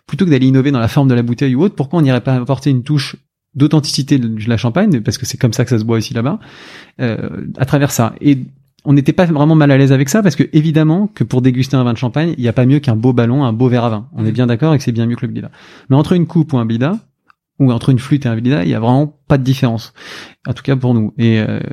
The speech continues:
Speaker 1: et ça s'est vérifié avec tous les conseils qu'on peut avoir, euh, œnologues autour de nous. Donc, euh, donc voilà un peu l'histoire de ce petit verre qui, euh, nous accompagne au quotidien.
Speaker 2: Ok, bah, très sympa. Moi, je, je l'ai en face de moi pendant cette interview, mais pour les personnes qui nous écoutent, euh, je suis sûr que vous pourrez, euh,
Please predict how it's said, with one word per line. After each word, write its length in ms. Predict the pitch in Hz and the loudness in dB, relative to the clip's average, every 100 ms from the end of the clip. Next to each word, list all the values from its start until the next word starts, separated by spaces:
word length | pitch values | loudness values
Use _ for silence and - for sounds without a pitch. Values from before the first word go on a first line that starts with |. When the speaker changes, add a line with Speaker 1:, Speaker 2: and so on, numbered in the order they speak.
| - | -8
Speaker 1:
et 80 | - | -8
ça 160 | - 107 | -6 -4
s'est 160 | 120 | -2
vérifié 380 | 104 107 104 147 | 0 0 0 0
avec 100 | 127 | 0
tous 100 | - | 0
les 100 | 117 | 0
conseils 300 | 117 107 143 | 0 2 0
qu'on 120 | 131 | 0
peut 100 | 104 | 0
avoir, 220 | 110 117 113 | 0 2 0
euh, 140 | 107 | 0
œnologues 320 | 117 113 123 127 | 0 2 2 2
autour 220 | 117 120 | 2 2
de 80 | 117 | 0
nous. 140 | 107 - - - - | -2 -8 -16 -16 -16
Donc, 320 | 117 117 113 123 | -8 -6 -4 -4
euh, 240 | 113 113 | -4 -4
donc 140 | 113 | -4
voilà 160 | 117 127 | 0 0
un 20 | |
peu 140 | 131 123 | 0 -2
l'histoire 260 | 104 135 | 0 0
de 80 | 123 | 2
ce 140 | - | 0
petit 200 | 110 - | -4 0
verre 220 | 117 139 - | 2 2 -2
qui, 300 | 120 110 110 | -2 0 0
euh, 80 | |
nous 140 | 110 110 | 0 -2
accompagne 340 | 110 107 131 | -2 0 0
au 40 | 117 | 0
quotidien. 420 | 110 113 107 117 - - - - | -2 -2 -2 -4 -12 -18 -18 -14
Speaker 2:
Ok, 180 | 135 139 - | -6 -6 -6
bah, 80 | 131 | -12
très 160 | 131 143 | -8 -4
sympa. 300 | 143 131 147 | -4 -2 -2
Moi, 100 | 131 | -2
je, 120 | 127 - - - - | -4 -10 -18 -20 -8
je 120 | - | 0
l'ai 180 | 131 151 | 4 4
en 80 | 131 | 2
face 180 | 156 135 | 2 0
de 80 | 143 | 2
moi 160 | 143 | 0
pendant 160 | 139 131 | -2 -6
cette 200 | 135 135 | -6 -8
interview, 360 | 131 135 139 147 | -4 -4 -2 -2
mais 140 | 131 | -4
pour 120 | 131 | -6
les 60 | 123 | -4
personnes 320 | 135 - 143 | -2 0 0
qui 100 | 143 | 0
nous 140 | 127 | 0
écoutent, 300 | 127 - 135 | 0 0 -2
euh, 100 | 123 | -6
je 60 | 120 | -8
suis 100 | 135 | -6
sûr 200 | - 139 | -4 -4
que 80 | 131 | -4
vous 120 | 131 | -4
pourrez, 380 | 135 135 135 | -4 0 0
euh, 40 | 123 | -2